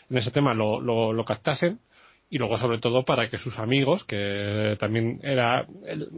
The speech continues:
o sea, la gente a la que iba, a la que iban dirigidos estos relatos, pues para que lo leyeran y se hiciera gracia, y luego le, me imagino que le escribieron la, la correspondiente carta de: "He leído tu relato de El que susurra en la oscuridad. Ja, ja, ja, qué gracioso meter la referencia al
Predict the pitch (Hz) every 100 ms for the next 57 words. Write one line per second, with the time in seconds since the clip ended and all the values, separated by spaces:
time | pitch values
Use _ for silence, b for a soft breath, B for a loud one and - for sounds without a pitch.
0 | - - - 277 - 120 113 110 110 110
1 | - 135 117 110 120 120 117 113 - 117
2 | 113 123 120 120 135 117 131 120 123 143
3 | - - 127 101 104 101 95 101 107 110
4 | - 107 123 120 127 143 139 117 117 110
5 | - - 120 113 135 123 120 117 139 131
6 | 131 131 127 B B B B - 123 127
7 | 120 131 123 127 135 139 135 - 135 131
8 | 208 220 226 208 165 131 127 180 170 147
9 | 139 131 123 127 117 - - 120 135 156
10 | 156 135 - 117 110 117 113 B B B
11 | B - 185 165 - 151 117 135 185 208
12 | 151 - 147 165 165 135 117 139 147 127
13 | 110 104 120 143 143 131 120 110 104 101
14 | 98